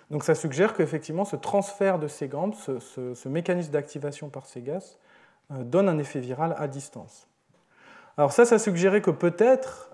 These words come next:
euh, ça pouvait contribuer à l'immunogénicité de certains vaccins, parce que beau-, de nombreux vaccins sont dérivés de, de, de virus, et voire même que certains virus qui sont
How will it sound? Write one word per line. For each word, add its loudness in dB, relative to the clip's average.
euh, -6
ça -4
pouvait -2
contribuer 0
à 4
l'immunogénicité -2
de -4
certains -8
vaccins, -10
parce -20
que -10
beau-, -10
de -8
nombreux -2
vaccins -2
sont -10
dérivés -8
de, -8
de, -4
de -2
virus, 0
et -4
voire 2
même 4
que 2
certains -2
virus -2
qui -16
sont -12